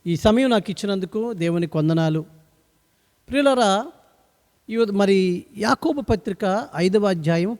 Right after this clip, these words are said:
పదో వచనంలో భక్తకోటికి యాకోబు రాస్తూ ఏమన్నాడంటే, ఎవరిని మాదిరిగా పెట్టుకోవాలో చెప్పాడు, ఏ విషయములో మాదిరి తీసుకోవాలో కూడా చెప్పాడు. యాకోబు పత్రిక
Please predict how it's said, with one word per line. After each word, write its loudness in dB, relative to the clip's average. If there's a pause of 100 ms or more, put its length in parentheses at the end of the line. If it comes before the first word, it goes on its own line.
పదో 2
వచనంలో -2 (960)
భక్తకోటికి 0 (260)
యాకోబు 0
రాస్తూ -6 (680)
ఏమన్నాడంటే, -2 (960)
ఎవరిని 2
మాదిరిగా 0
పెట్టుకోవాలో -2
చెప్పాడు, -4 (760)
ఏ 4
విషయములో 0
మాదిరి 0
తీసుకోవాలో -6
కూడా -8
చెప్పాడు. -8 (300)
యాకోబు 0
పత్రిక 4